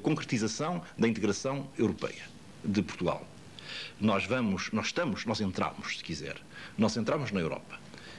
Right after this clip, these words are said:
E como europeus, digamos, de parte inteira, vamos, eh, participar na definição,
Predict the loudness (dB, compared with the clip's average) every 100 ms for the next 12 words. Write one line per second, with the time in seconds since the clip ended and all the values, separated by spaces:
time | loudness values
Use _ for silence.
0 | -12 2 2 4 4 6 6 4 4 4
1 | 4 4 4 4 0 -4 -4 0 0 0
2 | -4 -4 2 2 4 4 6 2 0 -6
3 | -14 -16 -12 -10 -12 -2 2 4 4 0
4 | 0 2 4 6 4 4 0 0 -4 0
5 | 2 2 -4 -8 -14 -12 -4 4 6 6
6 | 6 4 2 2 2 2 0 -2 -2